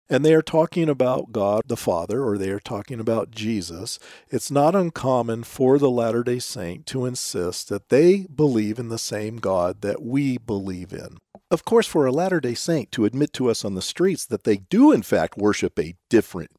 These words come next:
Jesus would be a red flag. How can you claim to be Christian while at the same time admitting to me as a Christian that you worship a different God the Father or you have a different Jesus? That's not something they're likely going to say to us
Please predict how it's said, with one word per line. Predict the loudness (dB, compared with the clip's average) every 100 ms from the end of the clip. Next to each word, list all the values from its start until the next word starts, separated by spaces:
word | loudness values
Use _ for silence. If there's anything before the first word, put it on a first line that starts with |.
| _
Jesus | -4 -2 -2 -6 -6 -8 -10 _ _ 0
would | 2 2
be | -2 -4 -2
a | 0
red | 0 0 -2
flag. | 0 2 2 -2 -6 _ -6
How | -4
can | -2 0 2
you | 0
claim | 0 -2 2 2 0
to | -4
be | -4 -4 -4
Christian | -6 -4 -2 -4 -6 -6 -6 -4
while | -2 0
at | -2
the | -6
same | -4 -2 -2 -2
time | -4 -4 0 2 0
admitting | 0 4 4 4 0 -6
to | -6
me | -4 -2 0 2
as | 2 0
a |
Christian | -4 -6 -8 -8 -10 -12 -8
that | -8 -4
you | -2 0
worship | 2 2 2 -2 0
a | -4
different | 0 0 0 -6 -8 -2
God | 2 2 2
the | -4
Father | 4 6 6 4 -2 0
or | 2 2
you | 4 4
have | 4 2 2
a | -2 0
different | 2 2 0 -8
Jesus? | -4 0 2 0 -4
That's | -2 -2 0
not | -2 -2
something | -4 0 2 4
they're | 2
likely | 4 2 2 -2 0
going | 0 0 -4
to | -6
say | -6 -2 2 2
to | 0 -4
us | -4 -4 -6